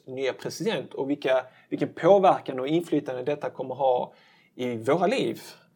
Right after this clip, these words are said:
Eller om den ens har någon påverkan. Skriv gärna vad du tycker om dagens avsnitt. Och om du tyckte om dagens avsnitt så skulle jag och Salahuddin uppskatta om du tog två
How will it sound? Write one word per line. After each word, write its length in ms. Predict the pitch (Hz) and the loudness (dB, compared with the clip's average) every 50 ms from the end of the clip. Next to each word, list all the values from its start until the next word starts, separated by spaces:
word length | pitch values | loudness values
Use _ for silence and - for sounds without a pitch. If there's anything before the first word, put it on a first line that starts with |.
| _ _ _ _ _ _ _ - | _ _ _ _ _ _ _ -6
Eller 120 | 135 127 | -4 -4
om 100 | 127 131 | -2 0
den 120 | 123 127 139 | 0 0 -2
ens 220 | 139 135 - - | -2 -4 -8 -2
har 260 | - - - - 120 | 0 2 2 2 2
någon 300 | 113 117 120 120 127 120 | 0 -2 -4 -4 -4 -6
påverkan. 600 | 113 - 147 147 131 120 107 - - - - - - - _ _ _ _ _ _ _ _ _ _ _ _ | -6 -4 -4 -2 -2 -4 -6 -6 -10 -14 -16 -16 -18 -20 _ _ _ _ _ _ _ _ _ _ _ _
Skriv 520 | - - - - - 208 196 180 160 143 - | -12 -10 -10 -2 2 6 6 8 6 6 4
gärna 340 | 147 139 143 143 143 139 127 | 4 4 4 4 2 0 0
vad 100 | 120 127 | 0 0
du 40 | 127 | 0
tycker 240 | 123 - 135 - 127 | -2 -4 -6 -6 -6
om 100 | 120 120 | -2 -2
dagens 440 | 127 123 117 113 117 117 - - - | 0 0 0 -4 -6 -10 -12 -16 -8
avsnitt. 580 | - 131 123 120 - - - - - - - - _ | -4 -4 -4 -4 -6 -10 -16 -16 -18 -20 -20 -8 _
Och 160 | - 143 - | -4 0 2
om 100 | 165 156 | 2 2
du 80 | 156 151 | 2 2
tyckte 320 | - - 175 - - 180 | 2 0 0 2 0 -2
om 280 | - - 233 190 156 156 | 0 2 4 4 4 4
dagens 360 | - 233 190 180 180 160 175 | 4 4 4 4 2 0 0
avsnitt 540 | 170 190 196 - - 147 175 196 - - - _ _ _ _ _ _ _ | 0 0 0 -2 -4 -4 -4 -4 -6 -10 -20 _ _ _ _ _ _ _
så 120 | - - | -14 -14
skulle 220 | - - 139 131 139 | -6 -4 0 2 4
jag 260 | 143 131 127 123 - | 4 4 4 4 0
och 80 | 123 | -4
Salahuddin 640 | - - 139 135 131 117 139 135 139 135 123 117 - - | -4 -2 -2 -2 -2 -2 -2 0 0 0 0 -2 -4 -2
uppskatta 800 | - 196 233 233 - - - - 123 117 - - - 113 113 120 | 0 0 0 0 -2 0 4 4 4 4 4 0 -2 0 0 0
om 160 | - - 143 139 | -2 -2 -2 -2
du 60 | 139 | -2
tog 380 | - - 180 160 143 143 - | 0 2 4 4 4 4 0
två 460 | - - - 247 220 214 196 185 - | -4 6 10 10 10 10 10 6 2